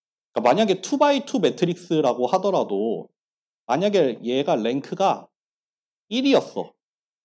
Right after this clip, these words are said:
그러면 어떻게 나오냐면은 이 A라는 애는 딱 유 원 한 개. 그리고 시그마 원 한 개, 브이 원 한 개, 요렇게 돼 있어서 투 by 원, 원 by 원,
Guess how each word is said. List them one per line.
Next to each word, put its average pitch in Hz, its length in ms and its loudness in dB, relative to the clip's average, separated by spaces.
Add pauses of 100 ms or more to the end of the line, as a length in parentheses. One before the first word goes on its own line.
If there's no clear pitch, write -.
(120)
그러면 220 300 0
어떻게 131 320 -4
나오냐면은 120 640 -6 (180)
이 151 140 -8
A라는 147 480 -4
애는 120 340 -8 (220)
딱 110 240 -14
유 151 260 -4
원 120 200 0
한 196 220 -6
개. 110 200 -8 (1500)
그리고 143 220 -6
시그마 202 440 -4
원 110 240 -2
한 170 240 -8
개, 104 180 -12 (1200)
브이 165 220 -4
원 123 260 -4
한 220 320 -10
개, - 180 -12 (220)
요렇게 120 240 -10
돼 107 80 -10
있어서 156 440 -12 (140)
투 214 160 -6
by 202 240 -2
원, 196 360 -2 (100)
원 123 260 -6
by 127 200 -4
원, 190 300 -6